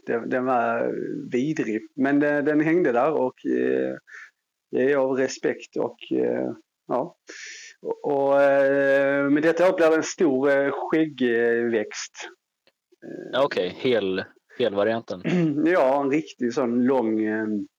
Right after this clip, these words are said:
Speaker 1: eh, ja.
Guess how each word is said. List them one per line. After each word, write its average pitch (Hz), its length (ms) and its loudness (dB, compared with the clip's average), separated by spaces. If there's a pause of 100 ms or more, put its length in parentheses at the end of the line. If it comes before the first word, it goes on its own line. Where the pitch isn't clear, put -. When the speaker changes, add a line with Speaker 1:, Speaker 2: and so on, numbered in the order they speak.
(600)
Speaker 1:
eh, - 380 -12 (1400)
ja. 139 420 -6